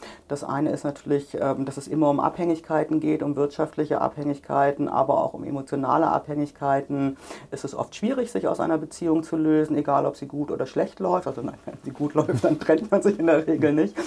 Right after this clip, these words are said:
Aber, ähm, auch, also ich glaube, wir alle haben schon Beziehungen erlebt, ähm,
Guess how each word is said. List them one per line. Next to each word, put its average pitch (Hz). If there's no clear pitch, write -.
Aber, 147
ähm, 139
auch, 135
also 143
ich 135
glaube, 143
wir 131
alle 147
haben 139
schon 143
Beziehungen 151
erlebt, 147
ähm, 139